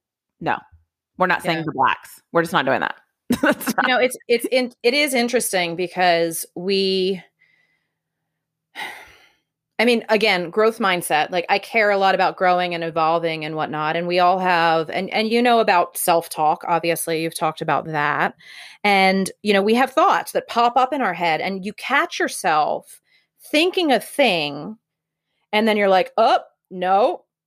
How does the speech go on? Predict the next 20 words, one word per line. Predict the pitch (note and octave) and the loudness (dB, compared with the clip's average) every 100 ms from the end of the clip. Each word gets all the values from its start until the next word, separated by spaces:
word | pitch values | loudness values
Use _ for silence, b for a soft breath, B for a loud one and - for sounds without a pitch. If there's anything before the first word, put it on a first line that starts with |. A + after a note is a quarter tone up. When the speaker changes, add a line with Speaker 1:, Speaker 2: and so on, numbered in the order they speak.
| - | -8
Speaker 1:
Yeah. | G3+ - - - _ _ _ _ _ _ _ b b b | -4 -4 -6 -14 _ _ _ _ _ _ _ b b b
<laughs> | - - B3 | -12 -4 -2
Speaker 2:
"No." | G#3 G3+ G#3+ C4 E4+ - _ _ - | 0 2 4 2 0 -6 _ _ -2
Speaker 1:
Yep. | E3+ G3+ - - _ _ - | 0 0 -4 -20 _ _ -4
Speaker 2:
Let's, | G#3 - | -4 -2
let's | A3+ A3+ | -6 -4
reframe | A3 C#4 E4 E4 D4 C#4+ | -4 -4 -4 -2 0 0
that. | C4 A#3+ A#3+ C#4 | 0 0 0 0
Let's, | B3+ A3 - | -2 -6 -6
let's, | G#3 G3+ - | -6 -6 -6
let's | G#3 | -8
think | - A#3+ | -4 -2
about | A#3 C4+ A3+ | 2 2 2
where | A#3 B3 | 4 4
that | D4 C4 | 4 2
thought | D#4 C#4+ C#4+ | 2 2 2
came | F4 E4+ D4 | -2 -2 -2
from, | A3+ F3 E3+ E3 - | -2 0 -2 -6 -4
Speaker 1:
Uh-huh. | F3+ | 0
Speaker 2:
right? | E3+ G3 G3 A3 B3+ C#4+ - | 2 4 2 0 -2 -4 -8